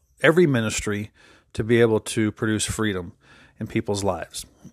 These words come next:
But what I've, what I, what I saw, what I've discovered, even in my own journey, was that a lot of those programs were dealing with the symptoms and not the root.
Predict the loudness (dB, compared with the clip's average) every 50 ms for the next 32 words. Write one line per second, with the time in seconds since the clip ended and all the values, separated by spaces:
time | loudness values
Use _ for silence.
0 | -10 -2 2 4 6 6 6 6 4 2 -2 -6 -4 -2 0 0 0 0 -2 -6
1 | -6 -6 -4 -4 -2 -2 0 2 4 4 6 6 4 4 2 2 0 -2 -2 -4
2 | -4 -4 -2 0 2 2 2 2 0 0 -2 -2 -2 -2 -2 -2 -2 -2 -2 0
3 | 2 2 2 2 0 0 -2 -4 -4 -4 -4 -4 -4 -4 -4 -4 -4 -2 -2 0
4 | -2 -2 -6 -10 -18 -20 -20 -18 -20 -20 -20 -20 -20 -20 _ _ 2 4 6 6
5 | 6 6 4 2 0 -2 -4 -2 0 2 2 2 0 0 -2 -2 -2 -2 -4 -2
6 | -2 -2 -2 0 0 -2 -2 -2 -2 -4 -4 -6 -8 -4 -2 0 0 0 -2 -4
7 | -10 -14 -14 -12 -10 -8 -8 -8 -8 -10 -10 -10 -6 -6 -6 -6 -6 -8 -4 0
8 | 2 2 2 2 0 -4